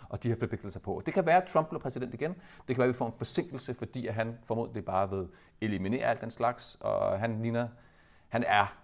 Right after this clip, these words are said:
formodentlig en rigtig hund for en V otte-motoriseret pickup truck, så det kan være, at det pauser lidt op. Men der er ikke nogen tvivl om, at det er elvejen, vi går, også i Nordamerika. I Kina, der har man en lidt mere hardcore politik, og i Kina, når, når politbureauet siger noget, så er det sådan, det bliver.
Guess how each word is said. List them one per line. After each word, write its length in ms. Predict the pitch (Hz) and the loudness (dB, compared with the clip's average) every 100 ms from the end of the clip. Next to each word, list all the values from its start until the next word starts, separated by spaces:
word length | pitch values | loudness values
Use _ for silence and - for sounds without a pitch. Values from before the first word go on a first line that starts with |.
| _ | _
formodentlig 560 | - 110 113 101 107 - | -4 0 0 -2 -4 -4
en 200 | 101 92 | -6 -2
rigtig 340 | 117 - - | -2 -2 -8
hund 260 | 98 123 120 | -4 -4 -4
for 140 | - | -6
en 160 | 101 95 | -4 -4
V 100 | 110 | -4
otte-motoriseret 840 | 107 110 110 104 110 101 110 90 - | -2 -2 -2 -4 -4 -4 -4 -4 -4
pickup 280 | 151 151 | -2 -2
truck, 260 | - 139 131 | 0 -2 -2
så 80 | 127 | -4
det 60 | |
kan 80 | 123 | 0
være, 100 | 120 | 2
at 60 | 123 | 2
det 80 | - | 2
pauser 260 | 107 - | 2 2
lidt 100 | 110 | 0
op. 260 | - - - - - - - - | 0 0 -8 -20 -20 -20 -18 -2
Men 180 | 120 | 2
der 60 | 120 | 6
er 60 | 120 | 4
ikke 100 | 139 | 4
nogen 100 | 123 | -2
tvivl 260 | - 143 | 0 0
om, 100 | 110 | 0
at 100 | 113 | -2
det 80 | 107 | -2
er 60 | - | -2
elvejen, 460 | 101 104 98 95 | -2 -2 -2 -4
vi 40 | 98 | -6
går, 420 | 90 85 - - | -6 -6 -12 6
også 260 | 117 117 120 | 8 8 6
i 40 | |
Nordamerika. 560 | 107 87 90 - - - | -2 -4 -6 -8 -8 -8
I 60 | - | -8
Kina, 420 | - 190 190 214 214 - - | -2 2 2 2 -4 -16 -2
der 60 | 139 | 2
har 160 | 147 | 4
man 120 | 127 | 4
en 100 | 120 | 2
lidt 160 | 117 135 | 0 2
mere 160 | 127 110 | 4 4
hardcore 460 | 117 160 - 190 | 6 6 6 4
politik, 480 | 185 165 - 185 - | 4 -2 -2 -4 0
og 120 | 147 | 0
i 20 | 123 | 0
Kina, 320 | - 156 165 | 0 -2 0
når, 280 | 151 117 - | 0 -2 0
når 180 | 120 110 - - | 0 0 -6 -4
politbureauet 720 | 143 127 - - 135 117 120 | 0 0 -2 -4 -2 0 0
siger 240 | - 143 | 0 2
noget, 260 | 127 131 156 | 6 4 4
så 120 | 117 | 0
er 20 | |
det 80 | 107 | 2
sådan, 260 | 104 95 | 0 -2
det 80 | 92 | -6
bliver. 300 | - 170 160 | -2 0 0